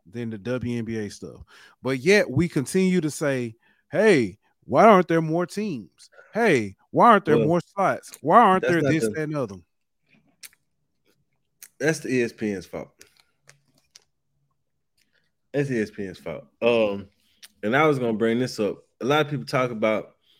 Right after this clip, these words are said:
Speaker 2: the W N B A and they clown it, don't watch it,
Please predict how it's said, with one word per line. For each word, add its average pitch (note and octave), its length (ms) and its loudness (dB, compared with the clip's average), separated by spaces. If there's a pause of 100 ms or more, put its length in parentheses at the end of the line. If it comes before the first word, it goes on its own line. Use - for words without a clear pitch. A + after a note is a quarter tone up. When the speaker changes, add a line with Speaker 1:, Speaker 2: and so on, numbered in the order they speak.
(280)
Speaker 2:
the G#2 120 -6
W A2+ 340 0
N G#2+ 100 0
B A2 160 0
A G#2+ 240 -2 (600)
and G2+ 480 -4 (760)
they A2 140 -2
clown A2 400 -2
it, G#2+ 180 -6 (180)
don't A2 280 0
watch G#2 320 -2
it, G2+ 220 -8